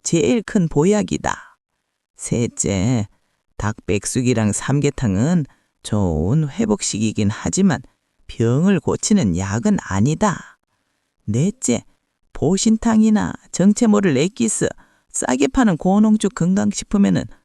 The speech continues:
선을 그어두자. 이 정도만 머릿속에 넣어두시고요. 오늘 저랑 한 약속 하나만 하시지요. 앞으로 피곤하면 나이 탓부터 하지 말고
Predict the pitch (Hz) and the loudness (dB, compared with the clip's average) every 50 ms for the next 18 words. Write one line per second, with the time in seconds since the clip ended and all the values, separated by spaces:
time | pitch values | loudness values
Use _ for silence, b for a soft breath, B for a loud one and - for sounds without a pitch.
0 | _ _ _ - - - - - 107 120 185 202 196 160 127 - - 98 90 98 | _ _ _ -10 -10 -8 -6 -4 -2 2 2 2 2 2 -2 -4 -4 -4 -2 0
1 | 127 147 - 147 135 - 113 110 107 101 95 - - 50 50 - - - 175 - | -2 -2 -2 -4 -4 -2 -2 0 0 -2 -4 -6 -8 -10 -12 -14 -16 -16 -18 -20
2 | _ _ _ _ _ _ _ _ _ _ _ _ _ _ _ _ _ _ _ _ | _ _ _ _ _ _ _ _ _ _ _ _ _ _ _ _ _ _ _ _
3 | _ _ _ - - 127 151 143 160 156 156 151 156 160 160 143 110 95 92 101 | _ _ _ -6 -2 -2 0 2 2 2 2 2 0 0 0 0 0 0 0 0
4 | 120 156 156 - - 101 104 127 107 117 233 131 165 160 147 - 147 151 - 156 | 0 -2 -2 -2 -2 -2 0 2 2 4 4 4 2 0 0 0 -2 -2 -2 -2
5 | 143 151 143 139 143 135 135 143 151 160 147 143 _ _ _ _ _ _ _ _ | -2 -2 0 0 0 0 0 0 0 0 -2 -4 _ _ _ _ _ _ _ _
6 | _ _ - - 156 170 190 180 160 143 151 170 180 165 151 - - 185 180 185 | _ _ -6 -2 2 2 2 2 2 0 0 0 0 -2 -2 -2 0 0 2 2
7 | 190 185 - - 165 139 - - _ _ _ _ _ _ - - - 220 233 285 | 0 -2 -2 -2 -4 -4 -6 -10 _ _ _ _ _ _ -12 -6 0 2 2 4
8 | 302 294 220 160 160 - 220 208 - - - - 92 80 58 - - _ _ _ | 4 4 2 2 0 -2 -2 -2 -2 -2 -2 -2 -2 -2 -2 -4 -10 _ _ _
9 | _ _ _ _ _ _ _ _ _ _ _ _ _ _ _ - - - 82 - | _ _ _ _ _ _ _ _ _ _ _ _ _ _ _ -12 -8 -8 -8 -8
10 | _ - - 110 113 104 101 117 139 165 175 160 117 - - - _ _ _ - | _ -4 -2 -2 0 0 0 0 0 0 0 -2 -2 -4 -8 -16 _ _ _ -10
11 | - 165 165 - 175 160 170 175 190 190 170 - - - - - _ _ _ _ | -6 -6 -2 0 0 0 2 2 2 0 0 0 -4 -8 -12 -18 _ _ _ _
12 | _ _ - - 69 85 120 123 139 - - 127 - - 127 123 - 135 127 139 | _ _ -8 -6 -4 -2 -2 -2 -4 -4 -6 -6 -6 -4 -6 -4 -4 -4 -6 -6
13 | 160 - - 185 180 165 175 185 190 190 101 92 87 87 | -6 -2 0 0 0 2 0 0 -2 -2 -2 -2 -2 -2